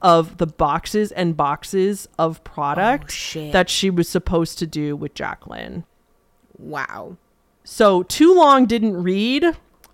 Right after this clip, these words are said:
Speaker 1: Jacqueline promised to do a collab with her because they were
Speaker 2: Mm-hmm.
Speaker 1: friends. They hadn't signed the contract, and they made a million dollars worth of product, ordered a million dollars worth of product, and then Jacqueline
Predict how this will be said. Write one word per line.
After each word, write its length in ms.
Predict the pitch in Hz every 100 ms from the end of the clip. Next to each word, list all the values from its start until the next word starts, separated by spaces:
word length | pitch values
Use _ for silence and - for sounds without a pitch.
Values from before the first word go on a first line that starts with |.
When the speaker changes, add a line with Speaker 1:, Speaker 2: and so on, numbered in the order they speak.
| 190
Speaker 1:
Jacqueline 440 | 202 202 214 294
promised 380 | 277 254 247 -
to 60 | 208
do 180 | 233
a 40 | 214
collab 460 | - 185 185 190
with 200 | 185 180
her 380 | - 175 165 214
because 340 | 208 185 185 -
they 120 | 165
were 120 | 165
Speaker 2:
Mm-hmm. 100 | 185
Speaker 1:
friends. 640 | 165 147 175 226 190 - - _ _
They 160 | 185 185
hadn't 240 | 196 196
signed 260 | 214 196 185
the 20 |
contract, 560 | - 180 190 202 196 -
and 300 | 190 175 160
they 120 | 160 156
made 400 | 156 156 170 147 - -
a 100 | 170
million 380 | 170 175 202
dollars 360 | 202 196 196 196
worth 200 | 196 185
of 80 | -
product, 420 | 190 175 175 -
ordered 300 | 175 175 196
a 20 |
million 280 | 190 185 180
dollars 200 | 175 170
worth 140 | 170 165
of 60 |
product, 340 | 170 156 160 -
and 80 | 165
then 140 | 156
Jacqueline 640 | 160 147 - 175 170 170